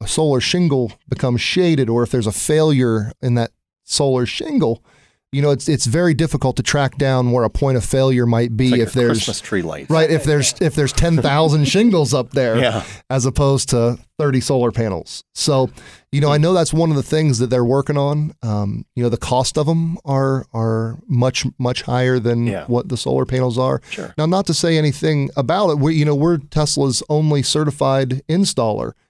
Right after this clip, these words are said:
Speaker 1: in Ohio, Kentucky, and Indiana. So they, they make great products. I love their products, but there's some stuff that they, that they're still working out with that. Um, you know, the cost associated with doing the shingles as opposed to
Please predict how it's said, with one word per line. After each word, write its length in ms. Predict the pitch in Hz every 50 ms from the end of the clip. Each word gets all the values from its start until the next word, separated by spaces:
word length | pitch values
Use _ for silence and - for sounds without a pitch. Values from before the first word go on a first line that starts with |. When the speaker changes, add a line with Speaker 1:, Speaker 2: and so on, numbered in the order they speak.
| _ -
Speaker 1:
in 80 | 135 135
Ohio, 380 | 127 - 139 143 147 143 135
Kentucky, 420 | - - 117 - 127 117 - 127 120
and 80 | 113
Indiana. 460 | 117 117 110 120 127 139 139 - -
So 260 | - - 131 127 120 - - - - - _ _
they, 200 | - 131 156 151
they 160 | 143 156 185 180
make 200 | 196 202 208 175
great 280 | 160 180 175 170 -
products. 360 | - 147 147 147 120 113 -
I 60 | 123 123
love 240 | 123 127 139 135
their 140 | 123 120 110
products, 420 | - - 120 127 120 - - - -
but 160 | - 127 120
there's 180 | 147 156 147
some 160 | - - 143 131
stuff 340 | - - - 139 139 -
that 120 | - 127 120
they, 240 | 131 131 127 123 123
that 160 | 117 123 113
they're 120 | 123 120
still 280 | - - - 135 131 120
working 300 | 123 127 120 - 120 120
out 160 | 120 127 131
with 100 | 135 131
that. 340 | - 131 127 131 135 - _ _ _ _ _ _ _ _ _ -
Um, 340 | 120 113 113 110 110 113
you 80 | 117 117
know, 80 | 117 110
the 80 | -
cost 340 | - - - 123 127 - -
associated 640 | 135 - - 123 123 127 - 135 127 127 123 127
with 160 | 113 120 - -
doing 280 | - 135 123 123 117
the 60 | 113
shingles 460 | 101 - - 127 127 127 123 123 113 120
as 100 | 117 104
opposed 440 | 104 - - 117 117 113 - -
to 320 | - - 113 113 107 107